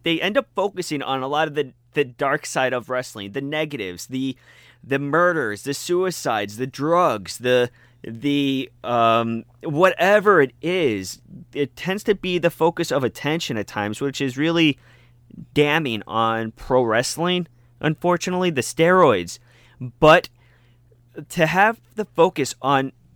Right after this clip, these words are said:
somebody with a great heart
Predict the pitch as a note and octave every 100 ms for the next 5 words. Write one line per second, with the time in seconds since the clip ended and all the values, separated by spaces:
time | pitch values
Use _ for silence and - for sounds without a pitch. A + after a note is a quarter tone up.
0 | - - - E3+ F3+ A3 A3 D#3+ E3+ D3
1 | D3 C3+ A2+ A#2 A#2+ C#3+ F3+ - - C3+
2 | A2 -